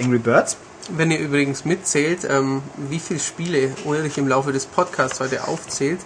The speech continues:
Speaker 1: Das sind viele.
Speaker 2: ähm, könnt ihr die Antwort in die Kommentare schreiben. Vielleicht gibt's ein Geschenk. Vielleicht.
Speaker 1: Matthias möchte was verschenken, glaub ich.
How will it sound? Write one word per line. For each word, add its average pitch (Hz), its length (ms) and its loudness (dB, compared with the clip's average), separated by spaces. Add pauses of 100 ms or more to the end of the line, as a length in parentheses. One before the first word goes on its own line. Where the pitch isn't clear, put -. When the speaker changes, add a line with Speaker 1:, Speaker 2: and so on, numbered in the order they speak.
(180)
Speaker 1:
Das - 80 -10
sind 135 140 -2
viele. 123 260 4
Speaker 2:
ähm, 110 60 4 (240)
könnt 147 180 2
ihr 139 280 6 (120)
die 143 160 -2
Antwort 170 480 0
in 143 160 -2
die 131 100 -2
Kommentare 139 600 0
schreiben. 147 480 -2 (300)
Vielleicht 139 440 0
gibt's - 240 -6
ein 139 120 -2
Geschenk. 120 300 -4 (300)
Vielleicht. 127 440 0 (180)
Speaker 1:
Matthias 135 460 2
möchte 127 260 0
was 113 140 -2
verschenken, 110 440 -6
glaub 95 240 -6
ich. 104 60 -8